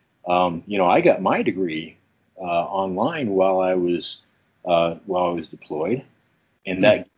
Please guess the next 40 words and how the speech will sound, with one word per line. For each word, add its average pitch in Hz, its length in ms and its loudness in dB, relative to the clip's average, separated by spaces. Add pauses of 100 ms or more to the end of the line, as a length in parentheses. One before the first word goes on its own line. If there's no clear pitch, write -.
gave - 100 -20
me 117 560 4 (420)
the, 87 520 -2
the 82 80 -12
thing 95 260 -4
that 85 100 -2
I 87 120 0
needed 90 260 0
to - 60 -20
start 82 280 -2
my 120 200 -2
own 87 180 -6
business. - 560 -10 (500)
Uh, 87 340 -2
so 117 380 6
save 202 460 2
that 90 240 2
money, 85 420 -4 (640)
do 202 200 4
it - 120 4
for 107 200 0
two 113 360 0
or 151 100 2
three 117 380 2
or - 80 2
five 101 440 0
years. 123 560 -2 (920)
You 90 120 -6
know, 92 60 0
you 147 120 2
can 202 100 0
sock 127 360 2
away 104 180 0
a 92 60 2
lot 110 240 2
of 92 60 -2
money, 151 420 0 (380)
form 196 180 0
a 165 60 2
plan, 92 500 -2